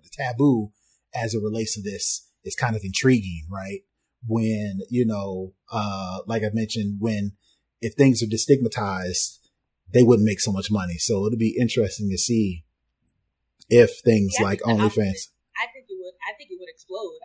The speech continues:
Speaker 2: I think it would make so much more money, similar to the weed industry. You know, you just kinda have to do it on the side. You have to do your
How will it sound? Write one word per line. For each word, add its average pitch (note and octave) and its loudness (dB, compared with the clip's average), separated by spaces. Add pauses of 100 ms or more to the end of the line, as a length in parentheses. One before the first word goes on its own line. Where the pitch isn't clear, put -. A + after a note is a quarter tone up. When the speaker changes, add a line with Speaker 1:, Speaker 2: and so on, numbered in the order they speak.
Speaker 2:
I F#3+ -6
think F#3+ -6
it F3+ -8
would F3 -4 (400)
make F3+ -4
so A#3 -6
much G3 -6
more E3+ -10
money, C#3+ -14
similar F#3+ -2
to G3+ -6
the F3+ -4
weed B3+ -8
industry. - -12 (360)
You D3 -10
know, D3 -4
you E3+ -4
just E3+ -8
kinda F3+ -4
have F3+ -8
to - -20
do F#3 0
it F#3 0
on F3 -8
the F3 -12
side. F3 -4
You F3+ -12
have F3 -16
to F#3 -10
do - -10
your E3+ -6